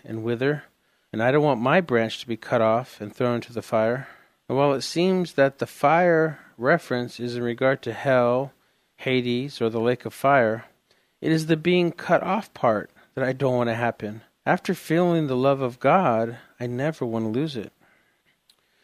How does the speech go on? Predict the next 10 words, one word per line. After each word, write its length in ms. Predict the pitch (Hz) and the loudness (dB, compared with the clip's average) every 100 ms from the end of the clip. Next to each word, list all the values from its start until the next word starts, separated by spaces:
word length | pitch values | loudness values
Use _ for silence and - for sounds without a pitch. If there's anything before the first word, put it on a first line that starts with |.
| _ _ - | _ _ -8
Do 100 | 135 | -2
you 60 | |
know 120 | 151 185 | 2 4
what 120 | 214 | 4
I'm 80 | 214 | 2
trying 240 | 233 226 | 0 0
to 80 | 233 | 0
say? 400 | - 254 294 269 _ _ _ - | 0 0 0 -2 _ _ _ -6
The 80 | 139 | -2
God 420 | 165 208 262 | 0 2 0